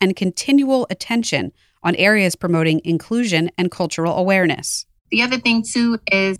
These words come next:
Speaker 2: to be a, a nurse that is aware of cultural humility needs to be an ongoing practice. It's not a skill that you can learn one time and check off a box or take a test.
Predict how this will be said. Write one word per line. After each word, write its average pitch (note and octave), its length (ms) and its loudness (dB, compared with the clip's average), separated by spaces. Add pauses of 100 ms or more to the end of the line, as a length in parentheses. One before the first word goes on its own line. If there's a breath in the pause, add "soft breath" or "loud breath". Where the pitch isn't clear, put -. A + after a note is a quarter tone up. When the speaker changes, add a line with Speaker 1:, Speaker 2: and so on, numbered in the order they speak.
Speaker 2:
to A3+ 60 0
be A3+ 580 0
a, F3 520 2
a - 180 -2
nurse F#3+ 400 2
that F3+ 200 0
is F3 200 -4
aware E3 520 0
of D#3 240 -2
cultural F3+ 540 -6
humility E3 840 -4 (360)
needs F#3+ 300 2
to G#3+ 80 -2
be F3+ 180 0
an D#3+ 200 -2
ongoing E3 720 0
practice. - 800 -6 (240)
It's - 160 -6
not A#3 260 2
a G#3+ 80 2
skill F3 520 -2
that D#3 260 -4
you F3+ 80 0
can E3 320 0
learn E3 540 0
one D#3+ 180 -2
time D#3 480 0
and D3+ 220 -6
check - 260 -4
off D3+ 220 0
a D3 40 -8
box D3 520 -2
or D3+ 100 -10
take C#3+ 260 -8
a C3+ 60 -6
test. D3+ 480 -4